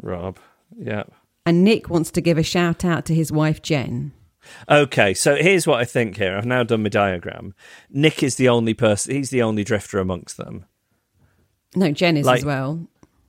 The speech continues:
Speaker 1: are you sure she is? Or is Rob thinking,
Speaker 2: Positive.
Speaker 1: "I listen to this
Speaker 2: No,
Speaker 1: podcast, maybe
Speaker 2: positive.
Speaker 1: Jen will like it if I s-, get her name said on it"?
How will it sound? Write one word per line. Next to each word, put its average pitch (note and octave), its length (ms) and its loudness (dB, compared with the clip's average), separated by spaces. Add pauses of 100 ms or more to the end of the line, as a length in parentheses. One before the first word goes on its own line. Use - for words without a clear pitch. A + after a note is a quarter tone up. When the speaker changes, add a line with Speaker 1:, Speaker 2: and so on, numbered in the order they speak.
(100)
Speaker 1:
are E3+ 60 4
you F#3 140 4
sure C4 360 2
she B2 280 -4
is? F#2+ 260 -4
Or B2 120 2
is B2 140 -2
Rob C#3 240 2
thinking, B2+ 480 -2
Speaker 2:
Positive. D#3+ 400 0
Speaker 1:
"I D3+ 80 4
listen D#3 320 0
to - 100 -8
this C3+ 220 0
Speaker 2:
No, D#3 140 4
Speaker 1:
podcast, - 340 0
maybe A#2+ 140 2
Speaker 2:
positive. B2 160 -2
Speaker 1:
Jen B2+ 180 2
will A#2+ 80 2
like A#2+ 300 0
it B2+ 60 -2
if A2+ 120 -4
I D3 60 0
s-, C#3 100 -6
get A#2+ 240 -2
her A2+ 80 -2
name A#2 360 0 (580)
said G2+ 280 -4
on F#2 160 -6
it"? F2+ 160 -14